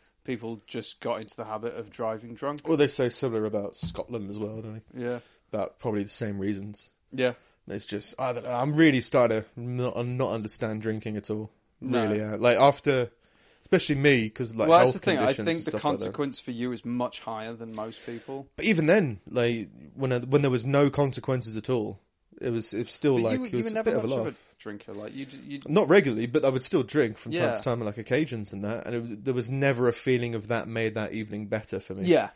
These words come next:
Speaker 1: yeah.
Speaker 2: Never, and, but then I think a l-, reason a lot of people drink is to loosen up. I'm pretty loose.
Speaker 1: Yeah,
Speaker 2: Like,
Speaker 1: yeah.
Speaker 2: to relax, to not be insecure. I don't
Speaker 1: Yeah.
Speaker 2: ha-, I don't have those faults.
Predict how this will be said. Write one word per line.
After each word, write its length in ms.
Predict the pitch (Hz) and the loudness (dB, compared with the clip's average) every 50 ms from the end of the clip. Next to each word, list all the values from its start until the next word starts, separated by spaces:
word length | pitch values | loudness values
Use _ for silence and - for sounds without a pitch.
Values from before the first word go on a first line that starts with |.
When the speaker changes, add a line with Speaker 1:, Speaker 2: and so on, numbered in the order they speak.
| _ - - | _ -12 -8
Speaker 1:
yeah. 220 | 120 117 107 98 - - | -6 -4 -4 -6 -8 -10
Speaker 2:
Never, 420 | 113 117 123 127 120 113 113 113 107 101 110 117 - | -8 -4 0 0 2 2 2 0 0 -2 -4 -8 -10
and, 320 | - 113 113 113 113 107 - - - 139 127 | -8 -8 -8 -8 -8 -10 -12 -16 -10 0 4
but 160 | 165 160 147 | 6 6 8
then 280 | 156 156 151 147 - - - - - 123 143 139 | 8 6 4 2 -4 -8 -14 -10 -8 -8 -6 -6
I 60 | 135 | -6
think 180 | - - 151 120 | -4 -2 -2 -2
a 40 | |
l-, 160 | 127 127 131 135 | 0 0 0 2
reason 280 | 139 143 139 131 131 | 2 2 2 2 2
a 60 | 120 | 0
lot 160 | 113 123 131 - | 2 2 2 2
of 80 | - | 2
people 240 | - - 131 110 117 | -2 -4 -6 -4 -4
drink 320 | 110 - 127 127 127 123 - | -4 -2 -2 -2 -2 -2 -6
is 100 | 113 - | -10 -8
to 80 | - 104 | -6 -4
loosen 400 | 101 104 120 127 - - 113 110 | -2 0 -2 -2 0 -2 -2 -2
up. 160 | 120 123 - _ _ _ _ - | -2 -4 -8 _ _ _ _ -14
I'm 120 | - 127 - | -12 -12 -10
pretty 260 | - - 135 123 120 | -6 -6 -4 -4 -2
loose. 440 | 113 113 123 127 127 - - - - | -2 -2 -2 -2 -2 -4 -12 -12 -6
Speaker 1:
Yeah, 320 | - 143 151 156 147 135 123 - - - | 2 6 8 8 8 8 4 -2 -12 -4
Speaker 2:
Like, 220 | - 120 113 113 135 | 2 2 2 4 4
Speaker 1:
yeah. 160 | 131 131 127 | 4 2 2
Speaker 2:
to 100 | 117 135 | 2 2
relax, 600 | 120 117 113 110 113 120 - - - - - - | 0 2 4 4 4 4 4 0 -8 -10 -10 -8
to 100 | - - | -6 -6
not 220 | 113 113 120 - - | -2 -2 -2 -2 0
be 100 | 123 117 | -2 -2
insecure. 600 | 117 117 - - 110 - - 120 110 120 120 117 110 | -2 -2 -4 -8 -8 -4 0 2 2 2 2 0 -4
I 40 | 87 101 | -4 -2
don't 140 | - 120 | 0 0
Speaker 1:
Yeah. 160 | 127 127 120 110 | 2 2 0 0
Speaker 2:
ha-, 120 | 113 117 - | -2 -2 0
I 60 | 107 | 0
don't 200 | 113 113 113 - | 0 0 0 -2
have 220 | - - 123 117 110 | 0 -2 -2 0 2
those 280 | 117 113 110 107 - _ _ | 2 0 0 -2 -10 _ _
faults. 560 | - - 120 123 - - - - - - | -4 0 0 0 0 -4 -10 -12 -12 -12